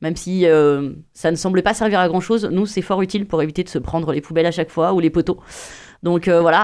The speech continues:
après, euh, on n'est jamais à l'abri qu'il y ait une poubelle, euh, qui se soit déplacée par le vent, quoi. Mais ça, c'est des choses qui arrivent, c'est pas grave.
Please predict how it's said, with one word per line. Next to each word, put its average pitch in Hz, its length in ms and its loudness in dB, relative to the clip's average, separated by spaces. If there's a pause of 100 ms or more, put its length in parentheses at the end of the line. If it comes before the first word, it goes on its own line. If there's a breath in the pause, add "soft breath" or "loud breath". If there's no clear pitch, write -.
après, 196 400 0
euh, 160 200 4
on 156 60 -2
n'est 160 100 2
jamais 165 240 2
à 160 60 4
l'abri 156 260 2
qu'il 226 80 -12
y 180 40 0
ait 160 40 0
une 151 60 -6
poubelle, 160 280 0
euh, 156 100 0
qui 143 140 -10
se 151 140 -8
soit 151 140 -2
déplacée 135 360 -4
par 196 140 0
le 220 80 2
vent, 175 160 -2
quoi. - 240 -14 (100)
Mais - 140 -8
ça, 127 160 -6
c'est - 120 -8
des 143 100 -2
choses 214 180 -4
qui 180 80 0
arrivent, 160 260 0
c'est - 80 -10
pas 131 120 -6
grave. 135 180 -6